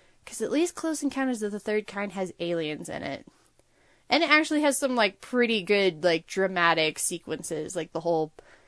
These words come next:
you know, abduction with the screws coming out of the floorboard and the whole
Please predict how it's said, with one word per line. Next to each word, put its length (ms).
you 80
know, 160
abduction 800
with 180
the 200
screws 420
coming 240
out 160
of 100
the 80
floorboard 640
and 100
the 60
whole 340